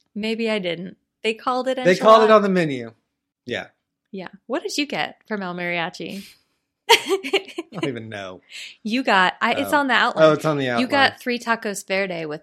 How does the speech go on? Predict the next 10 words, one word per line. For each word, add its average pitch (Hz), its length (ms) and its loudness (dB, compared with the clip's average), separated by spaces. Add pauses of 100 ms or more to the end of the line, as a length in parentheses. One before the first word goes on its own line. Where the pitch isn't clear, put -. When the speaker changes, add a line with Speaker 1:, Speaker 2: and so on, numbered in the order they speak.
Speaker 1:
tofu. - 420 -6
Speaker 2:
I 143 40 -4
got 143 160 2
tacos 160 340 2
verde 156 240 4
with 147 140 0
tofu 175 400 0
and 147 120 -6
pickled 143 280 -6
jalapenos 131 640 -8